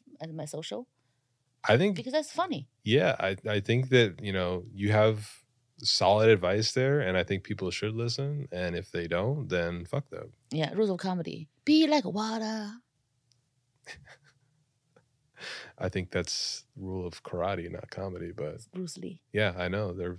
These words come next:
Speaker 2: they're both app-, they're, it's applicable to karate and comedy. Be like water. Stay wet.
Speaker 1: Stay wet. You don't make them white. You know, funny.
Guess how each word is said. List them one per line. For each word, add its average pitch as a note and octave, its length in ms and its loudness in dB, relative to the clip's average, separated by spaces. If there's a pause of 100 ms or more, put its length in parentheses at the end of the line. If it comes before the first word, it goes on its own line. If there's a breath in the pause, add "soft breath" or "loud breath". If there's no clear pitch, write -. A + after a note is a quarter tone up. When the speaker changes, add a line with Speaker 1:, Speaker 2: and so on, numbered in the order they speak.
Speaker 2:
they're G2+ 120 6
both G#2 600 6 (500)
app-, G#2+ 240 6
they're, G#2 240 -2
it's G#2+ 140 -2
applicable A2 600 6
to F#2 100 -6
karate G#2 440 -2
and G#2 100 -2
comedy. F2 440 -6 (580)
Be F#2+ 120 0
like F#2+ 240 2
water. E2+ 360 -4 (240)
Stay - 280 -2
wet. - 480 -4 (140)
Speaker 1:
Stay - 280 -6
wet. - 420 -10 (440 soft breath)
You G#3+ 100 2
don't G#3+ 120 8
make G#3+ 200 4
them A3 180 6
white. A#3 520 6 (2250)
You F#3+ 120 2
know, G3 140 4
funny. E3+ 600 -2